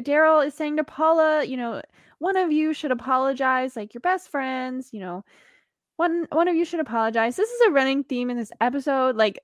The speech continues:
other people are telling Paula and Rebecca that they should make up because they're friends, and everyone wants them to be friends again, but they're a bit stubborn right now.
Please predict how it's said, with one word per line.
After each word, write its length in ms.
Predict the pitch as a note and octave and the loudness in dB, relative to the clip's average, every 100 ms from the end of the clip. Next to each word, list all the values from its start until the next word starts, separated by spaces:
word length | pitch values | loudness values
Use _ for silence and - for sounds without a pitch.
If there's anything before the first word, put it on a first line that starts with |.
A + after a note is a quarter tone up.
| - | 0
other 260 | B3 C4 D4 | 2 4 2
people 400 | - - A#3 C4 | -2 -4 -2 2
are 240 | C4 - G#3 | 2 2 -2
telling 720 | - A3 G3+ G#3 A3+ A#3 A3+ | -6 -6 -2 -2 -4 -6 -8
Paula 360 | - G#3+ G#3 G#3 | -6 -2 0 0
and 220 | - G3+ | -2 -6
Rebecca 680 | F#3+ F3+ E3 F#3+ B3 C4 C#4 _ _ - | -6 -4 -4 0 0 0 -4 _ _ -4
that 280 | G3+ G3 G3 | 0 2 2
they 180 | G3 G#3 | -2 -2
should 420 | - G3+ F#3+ F3 | 0 2 2 0
make 220 | F#3+ F#3 | -6 -4
up 380 | F#3+ C3+ F#2 _ _ A#3+ | 0 0 -2 _ _ -10
because 340 | A3+ A3+ F#3+ | -8 -4 -4
they're 140 | F#3+ G3 | -2 -2
friends, 560 | - D#3+ F2 - G#3+ - | -2 -4 -6 -12 -18 -10
and 460 | G3+ F#3+ F#3 F3+ F#3 - | -6 -4 -4 -6 -12 0
everyone 480 | A3 A#3+ C#4 C#4+ C#4 | 4 6 4 2 2
wants 300 | A#3+ G#3 A#3 | 0 -2 -4
them 440 | - G3 F#3 F#3 G3 _ _ - | -4 -2 -2 -6 -12 _ _ -18
to 460 | - G3 F#3 F3+ - | -8 -4 -4 -4 -6
be 100 | G3 | -6
friends 340 | - G4 A4 C#4+ | 0 2 2 0
again, 460 | F#3+ F3 F3 F#3 - _ _ | -2 -2 -2 -6 -12 _ _
but 420 | G#3+ G#3 G3 F#3 - - - | 4 6 4 2 -4 -20 -6
they're 160 | G3 G#3+ | -2 0
a 20 | |
bit 200 | A3+ - | -2 -4
stubborn 420 | - A#3+ G3+ F3+ | 2 4 4 2
right 180 | E3 - | -4 -8
now. 400 | F3 E3 D#3+ G#3+ | -8 -6 -8 -10